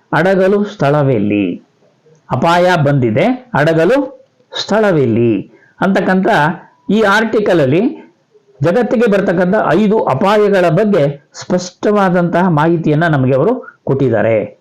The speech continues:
ಏನೇನ್ ಆಗ್ತದೆ, ಏನಾಗುತ್ತೆ, ಇದನ್ನ ಅಲ್ಲಗೆಳೆಯೋದಕ್ಕೆ ಸಾಧ್ಯವೇ ಇಲ್ಲ, ಸಾಧ್ಯ-, ಸಾಧ್ಯವೇ ಇಲ್ಲ. ಇವರು ಹೇಗೆ ವಿಜ್ಞಾನದ ಒಂದು ದೃಢೀಕರಣವನ್ನ ನಮಗೆ ಕೊಡ್ತಾ ಇದ್ದಾರೋ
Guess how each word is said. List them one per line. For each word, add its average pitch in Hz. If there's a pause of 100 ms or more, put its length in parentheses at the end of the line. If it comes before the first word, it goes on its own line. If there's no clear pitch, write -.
(120)
ಏನೇನ್ 156
ಆಗ್ತದೆ, 139
ಏನಾಗುತ್ತೆ, 165 (520)
ಇದನ್ನ 220
ಅಲ್ಲಗೆಳೆಯೋದಕ್ಕೆ 220
ಸಾಧ್ಯವೇ 185
ಇಲ್ಲ, 143 (640)
ಸಾಧ್ಯ-, 151
ಸಾಧ್ಯವೇ 151
ಇಲ್ಲ. 104 (800)
ಇವರು 180
ಹೇಗೆ 202
ವಿಜ್ಞಾನದ 175
ಒಂದು 151
ದೃಢೀಕರಣವನ್ನ 175
ನಮಗೆ 143
ಕೊಡ್ತಾ 123
ಇದ್ದಾರೋ 147